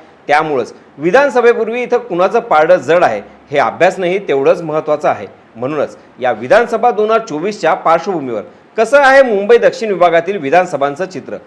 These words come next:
हेच आज आपण जाणून घेऊयात. नमस्कार, मी स्वप्नील आणि आपण पाहता त्याचं काय महाराष्ट्र. तर मंडळी, आता या मतदारसंघाचा भौगोलिकदृष्ट्या विचार केला तर या मतदारसंघात एकूण सहा विधानसभा मतदारसंघ येतात.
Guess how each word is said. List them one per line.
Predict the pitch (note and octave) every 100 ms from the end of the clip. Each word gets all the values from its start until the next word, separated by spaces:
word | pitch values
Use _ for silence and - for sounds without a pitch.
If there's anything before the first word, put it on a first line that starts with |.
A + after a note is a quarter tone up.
| - _ -
हेच | A3+ A#3
आज | A3+
आपण | G#3 A#3 A3+
जाणून | C3 C#3 F3+ E3
घेऊयात. | B2 A#2 E2+ - -
नमस्कार, | D3 G3+ B3+ B3+ C#4+
मी | C4+ C4
स्वप्नील | - F#3 G#3+ A#3+
आणि | A3
आपण | G#3 C#3+ A3 A3
पाहता | F#3+ F3+ F3 G3
त्याचं | G3 C#3 C3+ E3+
काय | E3 E3+
महाराष्ट्र. | A2+ A#2 A2 - F#2 - _ _ _
तर | C4
मंडळी, | C#4 C#4+ D4
आता | C#4+ A#3
या | C4+ B3+
मतदारसंघाचा | F3+ D3+ A3 A3+ E3 D3+ D3 D#3+ F#3+
भौगोलिकदृष्ट्या | A#2+ C3+ E3 G3+ D#3 D3 - F3
विचार | C3+ B2+ F3+
केला | E3+ B2+ F#2+ - _
तर | -
या | A#2+
मतदारसंघात | B2 B2+ C3+ G#3+ F#3+ D#3+ E3 G3
एकूण | F3+ F#3+
सहा | F#3 E3 E3+
विधानसभा | G3 E3+ F3+ - D#3+
मतदारसंघ | F3+ C3+ A#2+ E3 D3 C3+
येतात. | B2+ G2+